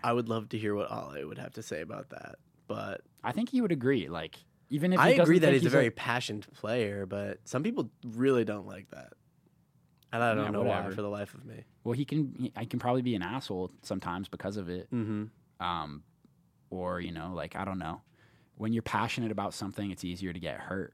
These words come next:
Speaker 2: by that thing.
Speaker 1: Mm-hmm.
Speaker 2: So
Speaker 1: Has he ever won a championship?
Speaker 2: He hasn't, no.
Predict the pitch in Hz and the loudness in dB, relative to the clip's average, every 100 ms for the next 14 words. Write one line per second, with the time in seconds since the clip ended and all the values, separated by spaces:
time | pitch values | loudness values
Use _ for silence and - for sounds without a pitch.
0 | _ 76 71 69 69 - 76 76 - 117 | _ -6 -4 -6 -8 -10 -12 -12 -6 -6
1 | 104 98 98 95 - 101 87 85 - - | -4 -6 -8 -10 -4 0 0 -2 -10 -20
2 | - - _ _ _ _ - 135 135 247 | -20 -20 _ _ _ _ -8 -2 2 2
3 | 330 180 123 - 113 - 226 - 233 - | 2 0 -2 -4 -6 -8 -12 -10 -12 -14
4 | _ _ _ _ _ _ _ _ - - | _ _ _ _ _ _ _ _ -16 -16
5 | _ - 90 90 87 92 92 64 - 73 | _ -10 -8 -8 -8 -8 -8 -14 -14 -16